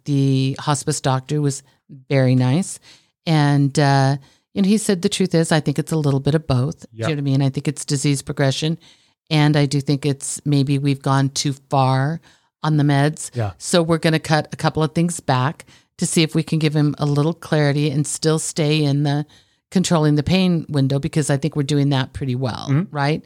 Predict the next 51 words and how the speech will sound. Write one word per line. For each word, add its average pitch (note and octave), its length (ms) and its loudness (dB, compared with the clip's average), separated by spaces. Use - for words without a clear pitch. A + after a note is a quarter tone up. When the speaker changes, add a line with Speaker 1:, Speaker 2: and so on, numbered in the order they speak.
Speaker 2:
Mm-hmm. - 460 -6
Speaker 1:
Um, D#3 440 2
as F3+ 200 0
you F3+ 100 -2
said, E3+ 640 0
if - 160 -8
he F#3+ 140 -2
would E3+ 160 -2
just D#3+ 220 -2
stay D#3+ 240 0
in D3 140 0
bed, D#3 500 0
that D#3+ 220 2
would D#3 160 -2
be D3 260 -2
a D3 100 -6
different D#3 360 -4
scenario. D3 800 0
Speaker 2:
It's - 140 -6
Speaker 1:
But D#3+ 100 2
Speaker 2:
not C4+ 140 0
that F3 120 2
we C#3+ 120 4
want C3+ 220 2
him A2 80 -2
to A#2 120 -8
stay A2+ 300 0
in G2 100 -4
bed. F#2 480 -2
It's - 260 -4
that C3+ 260 -2
when C#3 200 2
he's A#2+ 320 -2
up C#3 220 -2
and D#3+ 80 0
around A#2+ 320 2
and G2+ 160 -2
moving, A#2+ 420 -2
he, - 240 -8
he E3+ 180 -2
causes E3 400 0
more C3+ 180 2
chaos A2 380 0
for G2+ 160 -4
himself, F#2+ 520 -4
and C3+ 80 2
he C#3 100 4
doesn't C3+ 260 2
realize G#2 460 -2
that. B2 200 -10
Like, B2 240 -2